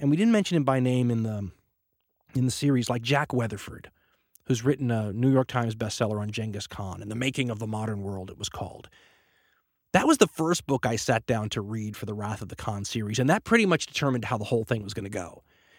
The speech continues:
'Cause reading that, I was appalled. That was bury my heart at Wounded Knee for Genghis Khan. Imagine bury my heart at Wounded Knee for Adolf Hitler.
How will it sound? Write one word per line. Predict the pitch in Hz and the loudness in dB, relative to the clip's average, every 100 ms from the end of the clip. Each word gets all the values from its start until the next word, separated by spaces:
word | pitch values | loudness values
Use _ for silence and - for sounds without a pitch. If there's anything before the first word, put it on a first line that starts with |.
| _ | _
'Cause | - 160 | 2 2
reading | 143 190 226 254 180 | 4 4 6 6 6
that, | 131 123 120 | 6 4 4
I | 135 131 | 2 4
was | 131 123 | 4 4
appalled. | 107 - 113 92 - - - - _ _ _ _ | -2 -4 -4 -4 -10 -16 -20 -20 _ _ _ _
That | 147 190 | 6 8
was | 196 127 | 6 4
bury | 156 147 170 | 6 8 8
my | 160 147 | 6 4
heart | 120 123 120 | 4 6 4
at | 107 | 2
Wounded | 110 127 127 123 | 2 2 4 2
Knee | 120 107 107 | 0 -2 -4
for | - | -4
Genghis | 120 113 101 110 104 | -4 -4 -4 -6 -8
Khan. | - 113 95 95 - - | -6 -6 -8 -14 -18 -2
Imagine | 131 135 165 180 170 | 4 6 6 6 6
bury | 147 151 160 | 10 10 10
my | 151 143 | 8 6
heart | 131 131 | 6 4
at | 120 | 4
Wounded | 123 123 123 | 2 2 0
Knee | 123 117 | 0 -4
for | - 120 | -4 -4
Adolf | 110 101 101 | -6 -6 -6
Hitler. | - - - - | -6 -8 -12 -18